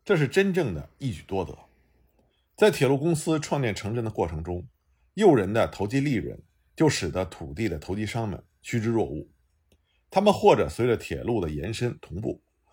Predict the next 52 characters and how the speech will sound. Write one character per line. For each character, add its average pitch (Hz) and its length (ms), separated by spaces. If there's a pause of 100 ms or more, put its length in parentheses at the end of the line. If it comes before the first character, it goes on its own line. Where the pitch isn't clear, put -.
(120)
或 208 140
者 175 100
赶 78 260
在 98 320
铁 - 140
路 95 100
铺 95 160
设 131 140
之 127 160
前 82 380 (320)
选 143 240
址 - 100
建 98 240
镇， 107 300 (400)
有 139 180
时 165 60
候 196 80
会 190 120
买 98 240
下 - 140
数 160 240
个 101 100
地 95 160
块， 78 240 (400)
乃 104 200
至 - 280
全 120 240
部 165 120
的 104 100
地 82 160
块， - 180 (540)
待 135 140
价 95 120
而 73 140
沽。 76 260 (840)
从 202 140
而 233 40
就 196 140
出 185 200
现 160 240
了 80 220
西 - 180
部 139 120
城 117 180
市 120 60
化 107 180
中 98 140
的 87 100
特 - 180
有 - 120
现 76 200
象， - 240